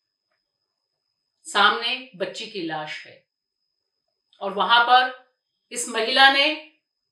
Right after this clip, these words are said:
जो पोस्टर लिया हुआ है, जो हाथ से लिखकर वह बैठी हुई हैं विरोध दर्ज कराने के लिए कि बिहार को उत्तर प्रदेश मत बनाइए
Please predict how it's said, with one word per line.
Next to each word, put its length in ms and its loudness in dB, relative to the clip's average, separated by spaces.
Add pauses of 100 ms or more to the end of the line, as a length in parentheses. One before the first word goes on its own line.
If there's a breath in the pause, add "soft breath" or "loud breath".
(440)
जो 100 -20
पोस्टर 500 -2
लिया 260 -4
हुआ 280 -6
है, 320 -18 (180)
जो 100 -12
हाथ 420 0
से 200 -8
लिखकर 540 -6 (340 soft breath)
वह 300 -2
बैठी 340 -4
हुई 240 -6
हैं 180 -6
विरोध 300 -2
दर्ज 200 -4
कराने 380 -4
के 100 -8
लिए 560 -8 (300)
कि 60 -16
बिहार 440 4
को 440 -10 (200)
उत्तर 360 -4
प्रदेश 440 -4
मत 120 -6
बनाइए 800 -4